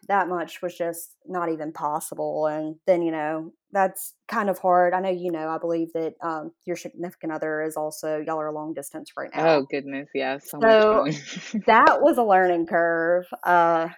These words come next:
Speaker 1: <laughs> and yeah, so it was just, it was a very, I think, different experience than a lot of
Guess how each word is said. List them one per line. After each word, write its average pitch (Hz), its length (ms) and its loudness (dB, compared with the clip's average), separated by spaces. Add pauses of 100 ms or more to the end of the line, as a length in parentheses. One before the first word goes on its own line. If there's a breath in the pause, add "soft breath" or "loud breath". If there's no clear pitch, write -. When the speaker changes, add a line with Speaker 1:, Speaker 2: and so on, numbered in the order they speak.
(160)
Speaker 1:
<laughs> 214 420 -2 (640 loud breath)
and 190 480 2 (320)
yeah, 165 400 4
so 226 140 -6
it 302 100 2
was 339 120 0
just, 370 200 -4
it - 80 4
was 311 120 -2
a 247 60 2
very, 190 880 0 (220)
I 190 80 -10
think, 180 340 -10
different 165 360 -6
experience 165 580 -8
than 165 100 -12
a 160 60 -8
lot 156 200 -4
of 151 60 -10